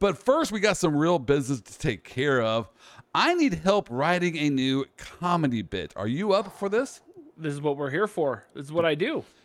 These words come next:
Speaker 1: Do people say you're funny?
Speaker 2: Unfortunately.
Speaker 1: They do.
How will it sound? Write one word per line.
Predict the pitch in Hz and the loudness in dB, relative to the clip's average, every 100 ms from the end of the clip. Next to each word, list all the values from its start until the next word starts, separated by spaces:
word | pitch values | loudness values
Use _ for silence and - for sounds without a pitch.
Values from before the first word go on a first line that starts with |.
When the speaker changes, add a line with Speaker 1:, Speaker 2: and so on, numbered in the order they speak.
| - | -8
Speaker 1:
Do | 170 | -2
people | 294 320 294 | 0 0 2
say | 214 | 2
you're | 185 | 2
funny? | 165 156 160 - _ _ _ _ _ - _ _ _ - | 0 0 -2 -10 _ _ _ _ _ -20 _ _ _ -4
Speaker 2:
Unfortunately. | 160 160 139 - 135 139 147 _ _ - | -4 -4 -6 -6 -14 -14 -18 _ _ -8
Speaker 1:
They | 101 | -6
do. | 95 85 | -6 -8